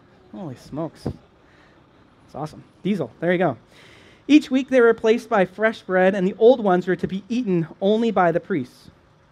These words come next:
Although David's actions were not correct, he was not judged for it because David was on a holy mission.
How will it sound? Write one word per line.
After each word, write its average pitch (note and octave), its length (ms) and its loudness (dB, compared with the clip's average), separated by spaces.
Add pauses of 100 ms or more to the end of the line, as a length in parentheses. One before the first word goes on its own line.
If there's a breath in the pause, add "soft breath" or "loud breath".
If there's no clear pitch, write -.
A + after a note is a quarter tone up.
(340)
Although A#3+ 240 6
David's B3 360 -2
actions G#3 400 -2
were F3+ 80 0
not G#3 300 2
correct, E3 360 -2
he - 180 -10
was G#3 160 2
not G3 300 0
judged G3+ 300 -2
for D3 180 -2
it D#3+ 80 -6
because G3 300 -4
David G#3 280 2
was F#3+ 200 -2
on E3+ 160 -2
a D#3 40 -6
holy G#3 360 -2
mission. G3 440 -4